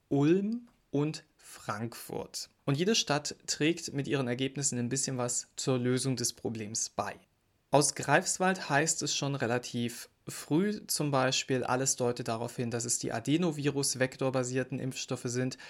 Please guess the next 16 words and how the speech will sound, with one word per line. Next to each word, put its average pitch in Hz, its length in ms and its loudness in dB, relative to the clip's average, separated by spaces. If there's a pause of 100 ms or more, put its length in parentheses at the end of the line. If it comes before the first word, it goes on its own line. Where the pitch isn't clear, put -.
(180)
bei 127 100 4
denen 127 240 2
das 120 220 0
Risiko 127 420 -2
für 127 200 -2
impfstoffinduzierte 127 1200 -2
Thrombozytopenie 127 1080 -4
besteht. - 640 -4 (200)
Ausgelöst - 680 2
wird 139 220 -2
diese 147 240 2
laut 127 240 2
ihnen 131 300 -2 (280)
durch 135 260 0
Adenovirus 147 760 0
und 185 400 2